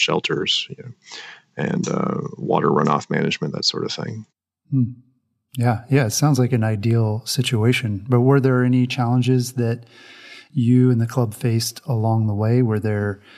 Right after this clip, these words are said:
Speaker 2: um, I know a lot of times there are, like, liability questions that come up, especially with something like a skills park. And,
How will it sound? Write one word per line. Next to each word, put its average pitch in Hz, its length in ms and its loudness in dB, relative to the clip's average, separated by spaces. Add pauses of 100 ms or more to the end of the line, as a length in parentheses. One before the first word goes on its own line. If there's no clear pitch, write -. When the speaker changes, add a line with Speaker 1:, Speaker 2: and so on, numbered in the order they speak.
(360)
Speaker 2:
um, 107 360 -2
I 147 100 2
know 120 140 6
a 117 40 4
lot 120 180 6
of 123 60 2
times 120 340 2
there 107 240 2
are, 107 60 -2
like, 104 280 -4
liability 113 720 2
questions 139 480 2
that 131 100 2
come 127 220 2
up, 127 260 2
especially 135 480 2
with 117 140 2
something 117 400 0
like 113 160 0
a 117 60 -4
skills 117 420 -2
park. 117 420 0
And, 98 220 -6